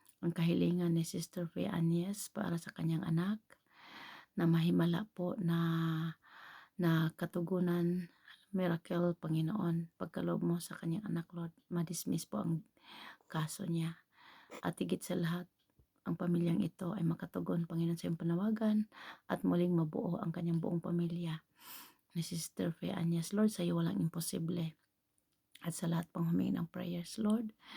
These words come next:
Amang Yahweh Shaddai, di ko man sila maisa-isa, ba,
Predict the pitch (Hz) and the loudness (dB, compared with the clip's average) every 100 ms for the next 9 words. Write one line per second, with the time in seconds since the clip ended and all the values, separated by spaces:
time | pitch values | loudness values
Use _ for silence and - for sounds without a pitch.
0 | - - - - _ - 170 175 175 175 | -14 -12 -16 -20 _ 0 2 4 2 0
1 | - 196 196 196 202 202 - 175 175 170 | -2 2 2 4 2 0 -2 0 0 0
2 | 190 185 170 196 - 208 160 202 190 185 | -2 -2 0 -2 -4 -8 -6 -4 -4 -4
3 | 196 190 | -4 -4